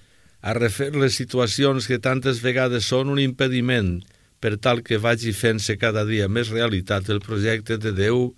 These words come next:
d'aquell món nou on habiti la justícia. Tots els qui en la diada de Corpus honorem de manera especial el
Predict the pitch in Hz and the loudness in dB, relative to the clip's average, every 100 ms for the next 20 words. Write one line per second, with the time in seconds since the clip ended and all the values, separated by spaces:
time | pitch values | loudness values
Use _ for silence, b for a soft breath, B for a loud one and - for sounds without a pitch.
0 | b b b b - 107 104 123 123 123 | b b b b -4 -2 0 0 0 2
1 | 135 123 123 139 120 87 82 - 101 95 | 2 0 0 2 0 0 -6 -8 -4 -2
2 | 92 107 98 98 92 87 87 82 - 92 | 0 -2 -2 0 0 0 -4 -2 0 0
3 | - 78 73 - _ _ _ _ _ _ | 0 -4 -6 -10 _ _ _ _ _ _
4 | _ b b b b b b b b b | _ b b b b b b b b b
5 | b b b b - 170 180 202 180 - | b b b b 0 2 2 2 2 0
6 | 170 160 160 - 135 139 135 123 135 160 | 0 2 0 2 4 6 4 4 4 4
7 | 190 170 131 139 131 - 101 92 - - | 2 2 4 4 4 0 0 0 -2 -8
8 | - 113 120 113 147 160 143 127 120 143 | 0 2 4 4 4 4 4 4 4 4
9 | 143 - 113 98 107 117 107 110 104 | 2 2 0 0 2 2 0 0 0